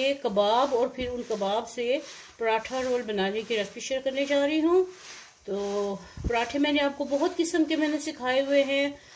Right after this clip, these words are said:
हर तरह की फीलिंग के साथ, हर तरह के जायके वाले। तो आप चल के पराठे भी देखिए और पराठे की रेसिपी का मैं लिंक शेयर कर दूंगी आपके साथ कि मैं किस तरीके से पराठे बनाती हूँ। तो कबाब की,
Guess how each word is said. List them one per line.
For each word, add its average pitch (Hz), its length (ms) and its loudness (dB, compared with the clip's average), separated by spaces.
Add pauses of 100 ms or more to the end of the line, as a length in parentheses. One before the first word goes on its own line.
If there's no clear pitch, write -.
(140)
हर 247 120 2
तरह 262 220 2
की 269 140 -4
फीलिंग 262 320 -6
के 262 140 -2
साथ, 240 460 0
हर 233 280 -8
तरह 240 280 2
के 254 160 0 (140)
जायके 196 420 2
वाले। 247 360 4 (600)
तो 208 160 -2
आप 208 180 0
चल 220 240 -4
के 233 100 -2
पराठे 214 340 -4
भी 311 140 0
देखिए 294 540 2 (160)
और 233 480 2 (580)
पराठे 233 280 0
की 277 100 2
रेसिपी 262 280 0
का 262 160 2
मैं 247 260 0
लिंक 240 240 -6
शेयर 254 220 0
कर 233 180 0
दूंगी 302 360 2
आपके 294 240 0
साथ 311 300 2 (520)
कि 208 60 -6
मैं 214 180 -2
किस - 140 -12
तरीके 269 220 -8
से 269 100 -8
पराठे 247 300 -4
बनाती 254 360 -6
हूँ। 302 140 2 (520)
तो 202 160 0
कबाब 208 340 2
की, 247 180 -8